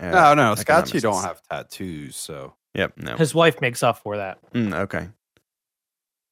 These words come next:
Speaker 3: So that counts. You guys are one, right? You guys were united during the wedding.
Speaker 1: <laughs> That's right.
Speaker 3: So you guys
Speaker 2: Like
Speaker 3: are
Speaker 2: Mor-,
Speaker 3: one.
Speaker 2: Mighty Morphin Power Rangers.
Speaker 1: Yeah,
Speaker 3: Yeah.
Speaker 1: yeah. We, we, we
Speaker 3: <laughs> Yeah,
Speaker 1: do the
Speaker 3: so
Speaker 1: fist punch and we say, "Take the form of," and then hipsters.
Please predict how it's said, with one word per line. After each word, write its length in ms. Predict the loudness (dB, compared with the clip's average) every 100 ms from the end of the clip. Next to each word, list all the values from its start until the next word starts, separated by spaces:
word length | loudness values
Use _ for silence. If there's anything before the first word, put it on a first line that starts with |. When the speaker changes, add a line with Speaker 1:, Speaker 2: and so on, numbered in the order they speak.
| _ _ _ _ _ -4
Speaker 3:
So 180 | 4
that 260 | 6 6 4
counts. 500 | -2 -2 -4 -10 -10 -4
You 80 | 2
guys 280 | 4 4
are 160 | 4 2
one, 320 | 2 0 0
right? 220 | -2 -4 -4
You 120 | -2
guys 220 | -2 -4
were 60 | -6
united 500 | -6 -4 -4 -4 -6
during 240 | -6 -4
the 80 | -2
wedding. 340 | -2 -2 -6 -12
Speaker 1:
<laughs> 120 | _ -4
That's 200 | -2 -2
right. 140 | -2
Speaker 3:
So 80 | -2
you 100 | -2
guys 260 | 0 2
Speaker 2:
Like 160 | 4 4
Speaker 3:
are 40 |
Speaker 2:
Mor-, 220 | 4 4 4
Speaker 3:
one. 100 | 4
Speaker 2:
Mighty 280 | 4 4
Morphin 480 | 0 -2 -4 -6 -6
Power 320 | -2 -2 -2
Rangers. 360 | -6 -10 -8 0
Speaker 1:
Yeah, 80 | 4
Speaker 3:
Yeah. 140 | 4 2
Speaker 1:
yeah. 60 | -6 _ -20 -4
We, 180 | -2 2
we, 160 | 2 2
we 140 | 2
Speaker 3:
<laughs> 20 |
Yeah, 40 | 4
Speaker 1:
do 100 | 6
the 160 | 6
Speaker 3:
so 80 | 6
Speaker 1:
fist 260 | 6 6 4
punch 300 | 2 2 0
and 80 | -2
we 80 |
say, 240 | 0 2 0
"Take 240 | 0 -2
the 60 | 0
form 320 | 2 4 6
of," 560 | 8 10 8 6 2 -4
and 280 | -2 0
then 300 | 0 0 -2
hipsters. 640 | -4 -6 -6 -10 -10 -10